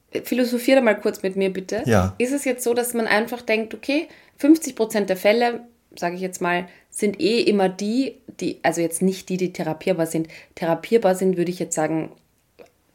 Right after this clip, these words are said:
Speaker 1: neunundneunzig Prozent der Fälle, die zu uns kommen.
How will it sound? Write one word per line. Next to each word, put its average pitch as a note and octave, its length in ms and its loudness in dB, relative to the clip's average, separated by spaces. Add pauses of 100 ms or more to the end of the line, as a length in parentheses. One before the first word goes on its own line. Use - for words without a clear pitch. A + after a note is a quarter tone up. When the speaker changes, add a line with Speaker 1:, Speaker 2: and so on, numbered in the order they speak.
(200)
Speaker 1:
neunundneunzig F#3 720 6
Prozent E3 300 -4
der E3 80 0
Fälle, D#3 220 0
die D3+ 160 -4
zu - 120 -6
uns F#3 180 -6
kommen. F#3+ 320 -4